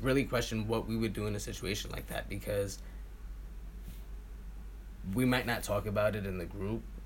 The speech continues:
or tell anyone in, in general, but, like, I'm,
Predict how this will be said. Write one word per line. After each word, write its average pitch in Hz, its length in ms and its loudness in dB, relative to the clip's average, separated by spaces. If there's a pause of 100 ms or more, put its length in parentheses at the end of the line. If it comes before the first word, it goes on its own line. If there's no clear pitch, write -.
(140)
or 98 180 2 (540)
tell 107 220 2
anyone 107 340 0
in, 90 180 -2 (400)
in 87 140 -4
general, 98 520 2
but, 90 320 0
like, 95 300 0 (1040)
I'm, 107 280 2